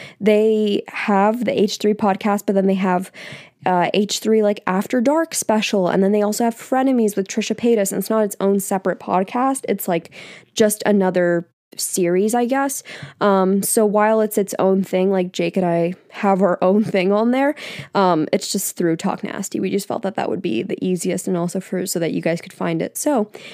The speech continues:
give it a listen tomorrow when it comes out on Tuesday, and also go give Jake a follow and all that good stuff, um, and also go follow the Instagram page, 'cause I know that you guys wanted that for a very long time, and I just slacked on it because I was like, "Well, the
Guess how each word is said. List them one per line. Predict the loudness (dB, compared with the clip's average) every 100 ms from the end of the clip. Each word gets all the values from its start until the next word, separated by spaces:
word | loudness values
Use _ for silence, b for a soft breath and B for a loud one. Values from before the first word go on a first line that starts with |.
| B B
give | 0 2
it |
a | 2
listen | 2 2 0 2 0 -2
tomorrow | 0 2 2 2 2 2 2 2
when | 2 0
it | 0
comes | -2 -2
out | 0
on | 0 -2
Tuesday, | -2 -2 -2 0 0 2 0
and | 0 0
also | 0 -2
go | -2 0
give | -2
Jake | -2 -4 -4
a |
follow | -6 -2 0 0 -2 B B B B B
and | 2
all | 4
that | 4 2
good | 0
stuff, | -2 0 0 -2 -4
um, | -2 0 0 -2
and | -2
also | -2 -4
go | -4
follow | -4 -4
the | -4
Instagram | -4 -6 -4 -4
page, | -4
'cause | -2
I | 0
know | 2
that | 2
you | 2
guys | 0 0
wanted | -2
that | -2 -4
for | -2
a | -2
very | 0 2 2
long | 0 -2
time, | -2 -2 -2 -2
and | -2
I | -2
just | -2
slacked | -2 0 0 0
on | 0
it | 2 0
because | 0
I | 0
was | 2
like, | 0 0
"Well, | 0 -2 -6
the | -4 0 0